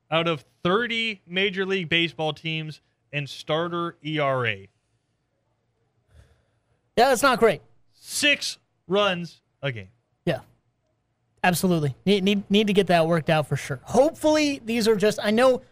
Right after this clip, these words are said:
Speaker 2: people have heard it, like, nine hundred times by now, right? But hopefully this is just working out the kinks from the really, really short spring training that they got, and they need to get a couple of starts under their belt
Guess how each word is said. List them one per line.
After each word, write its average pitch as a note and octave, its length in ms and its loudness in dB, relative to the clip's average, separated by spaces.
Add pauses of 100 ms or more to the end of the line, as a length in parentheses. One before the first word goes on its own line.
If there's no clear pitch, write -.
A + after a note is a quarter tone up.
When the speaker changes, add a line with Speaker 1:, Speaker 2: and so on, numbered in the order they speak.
(280)
Speaker 2:
people C4+ 220 2
have B3 120 2
heard A#3 220 4
it, G#3+ 120 0
like, G3 180 0 (180)
nine G#3+ 320 2
hundred A3+ 260 0
times E3+ 340 0
by D3 180 0
now, C#3+ 220 -2
right? F#3+ 280 4 (800)
But - 140 -6
hopefully C#4 540 2
this A3+ 240 2
is G3 80 -2
just G3 200 0
working G3+ 280 4
out G3 160 0
the F3+ 60 -6
kinks F#3+ 320 -2
from E3+ 240 0
the D#3+ 220 0 (280)
really, B3 680 0
really A#3 420 4
short G3+ 480 2 (500)
spring A3 360 2
training G3 420 0
that G3 160 0
they G3 160 2
got, G3 300 4 (360)
and F3 140 2
they F3+ 80 4
need G#3 220 4
to G3 60 6
get F#3 160 4
a F3 40 2
couple F3+ 340 0
of D#3 60 0
starts F#3 380 0
under F#3 180 2
their F3+ 200 2
belt F3+ 340 2